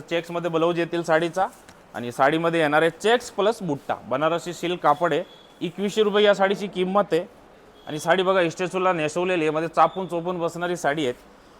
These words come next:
ही एकवीसशे रुपयाची साडी तुम्हाला बसेल फक्त अकराशे नव्वद रुपयाला. ओपनिंग ऑफरमध्ये ठेवलेली आहे ह्याला पण. एकवीसशे रुपयाची साडी फक्त अकराशे नव्वद.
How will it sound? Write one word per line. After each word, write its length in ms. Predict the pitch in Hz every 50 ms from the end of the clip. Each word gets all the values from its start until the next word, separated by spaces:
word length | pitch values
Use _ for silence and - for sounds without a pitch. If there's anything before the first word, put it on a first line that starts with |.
| - - - - - - - - - - - - - - - - - - - - - - - - - - - - - - - -
ही 140 | 160 156 151
एकवीसशे 400 | 156 - 175 185 180 156 190 196
रुपयाची 360 | 185 190 165 190 180 185 190
साडी 240 | 175 170 156 165 180
तुम्हाला 320 | 170 175 175 180 180 180
बसेल 360 | 175 170 175 165 190 185 185 190
फक्त 400 | - - 151 - - - - 180 185 175 170 175 202 - - - - - - - - - - - - - - - -
अकराशे 440 | 220 - 233 233 247 240 - 247
नव्वद 300 | 240 226 196 180 175 160
रुपयाला. 340 | 139 127 107 - 101 85 - - - - - - - - - - - - - - - - - - - - - - - - - - - - -
ओपनिंग 380 | - 160 170 156 180 185 190 185
ऑफरमध्ये 460 | 175 175 160 185 175 175 180 180 180 175 -
ठेवलेली 320 | 160 151 156 165 170 170
आहे 80 | 165 147
ह्याला 180 | 139 131 139
पण. 220 | 139 139 147 160 220 269 - - - - - - - - - - - - - - - - - - - - - - -
एकवीसशे 400 | 156 147 - 170 180 175 175 180
रुपयाची 300 | 175 165 170 170 175 175
साडी 300 | 160 - - - 165 165
फक्त 280 | - 151 131 - - 170
अकराशे 480 | 165 160 143 156 156 156 151 - 156
नव्वद. 280 | 147 135 113 101 -